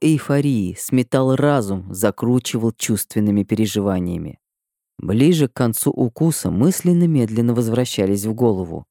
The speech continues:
Ум учёного наблюдал за потоками магии, кружившимися вихрем вокруг нас, отслеживал струи энергии, бьющие из тела девочки.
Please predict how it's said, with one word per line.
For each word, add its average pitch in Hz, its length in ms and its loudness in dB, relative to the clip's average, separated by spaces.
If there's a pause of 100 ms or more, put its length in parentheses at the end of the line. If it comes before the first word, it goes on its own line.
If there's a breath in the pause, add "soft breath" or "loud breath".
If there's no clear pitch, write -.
(180)
Ум 127 260 2
учёного 127 600 2
наблюдал 107 580 2
за 123 160 0
потоками 123 520 0
магии, 110 500 0
кружившимися 113 920 -2
вихрем 110 420 -2
вокруг 107 400 0
нас, 110 380 -2 (160)
отслеживал 151 720 2
струи 156 560 2
энергии, 135 600 2
бьющие 117 540 2
из - 120 -4
тела 107 280 2
девочки. 104 640 -2